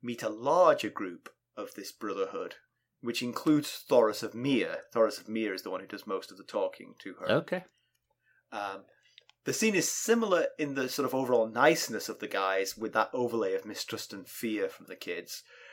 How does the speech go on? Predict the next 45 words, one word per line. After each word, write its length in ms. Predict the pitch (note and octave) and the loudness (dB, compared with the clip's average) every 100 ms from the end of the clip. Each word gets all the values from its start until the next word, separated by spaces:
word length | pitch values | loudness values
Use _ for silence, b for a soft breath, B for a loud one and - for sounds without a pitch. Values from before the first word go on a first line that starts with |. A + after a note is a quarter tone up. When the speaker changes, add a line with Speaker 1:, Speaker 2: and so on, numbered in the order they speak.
| b - | b -2
Speaker 1:
Uh, 160 | G#2 | 0
Angway, 380 | - A#2+ A#2 A#2 | 0 0 4 4
as 140 | A2 A2 | 4 2
I 60 | |
mentioned, 440 | A2 G#2+ - G#2 G2 | -2 -4 -4 -6 -4
shows 300 | A#2+ G#2+ G2+ | -2 0 -2
off 180 | F#2+ | -6
his 180 | G#2 F#2+ | -8 -4
archery 360 | F#2+ F#2+ - F2+ | -2 -2 -6 -10
skills. 460 | - F2+ F#2+ G#2+ - b b b | -10 -8 -10 -12 -18 b b b
Uh, 120 | A#2+ - | 0 2
in 180 | D#3+ F3 | 2 2
the 180 | E3+ - | -2 4
inn, 440 | D3+ C#3+ G#2 G#2 - _ _ | 8 8 8 2 -12 _ _
Arya, 560 | C3 C#3+ D#3 C3+ A#2+ G#2+ - C#3 | 8 10 10 10 8 8 0 2
Arya 360 | D3+ B2+ A2+ - | 4 6 4 4
is 140 | B2 A#2 | -2 -2
revealed 460 | - C#3 B2+ A#2 | 2 6 6 4
to 80 | A2+ | -2
be 160 | G#2 - | -4 -2
Arya 280 | G2 G2 E2+ | 0 -2 -2
Stark, 680 | - D3 G#2 F2+ - - - _ _ - | 6 10 10 8 0 -6 -18 _ _ -16
not 480 | A#2+ A#2+ C3+ E3 - | -8 2 4 4 4
by 140 | D3 | 6
a 80 | C#3 | 6
friend, 520 | - C#3+ G#2 F2 F2+ _ _ | 8 6 6 -2 -18 _ _
but 180 | - - | -6 0
by 160 | A#2 A2+ | 4 4
a 160 | G#2+ | 2
man 440 | A2 A#2 B2 A#2 A2+ - | -2 0 2 2 0 -2
who 320 | A#2 G#2+ - _ G#2 | -2 -2 -8 _ -4
I 80 | G#2 | -2
won't 320 | A2+ B2 B2 | 2 2 2
mention 280 | A2+ - G2 | -6 -6 -10
his 120 | F2+ | -6
name 300 | A2+ G2+ F2+ | -2 -2 -2
because 180 | - G2+ | -10 -12
I 60 | |
think 180 | - G2+ | -10 -10
it's 140 | F#2 | -10
a 40 | G2+ | -10
future 340 | - G#2+ - | -10 -10 -10
spoiler 360 | - A2 G#2 F#2+ | -6 2 2 2
for 120 | - | -4
the 100 | - | -12